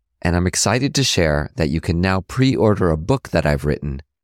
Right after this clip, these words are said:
based on the meditations shared in our podcast over the last few years.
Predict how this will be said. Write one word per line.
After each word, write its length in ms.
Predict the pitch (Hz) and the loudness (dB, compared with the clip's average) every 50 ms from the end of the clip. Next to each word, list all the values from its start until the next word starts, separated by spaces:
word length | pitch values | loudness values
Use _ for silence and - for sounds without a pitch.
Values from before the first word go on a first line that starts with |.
| _ _ _ | _ _ _
based 260 | - - 92 - - - | -2 0 0 2 2 0
on 120 | 85 82 | 0 2
the 60 | 82 | 2
meditations 680 | 82 90 90 87 85 - 101 101 107 107 - 104 110 104 | 2 2 2 2 0 0 0 0 0 0 0 0 0 0
shared 380 | - - - 90 95 101 101 | -2 -2 0 2 2 2 2
in 100 | 104 101 | 0 -2
our 100 | 101 101 | -2 -2
podcast 760 | 98 - - 87 82 78 - - 76 67 65 67 - - - - _ _ _ _ _ _ - | -4 -2 -2 -2 -2 -2 -2 -4 -4 -4 -2 -4 -4 -8 -10 -12 _ _ _ _ _ _ -2
over 160 | 71 69 - | -2 -2 -2
the 140 | 69 69 69 | 0 0 0
last 400 | 71 73 76 80 76 - - - | 2 2 2 0 0 -2 -4 -4
few 200 | - - 73 67 | -2 0 0 2
years. 600 | 67 65 60 52 50 50 - - - - - | 2 0 0 -2 -4 -4 -6 -6 -4 -6 -6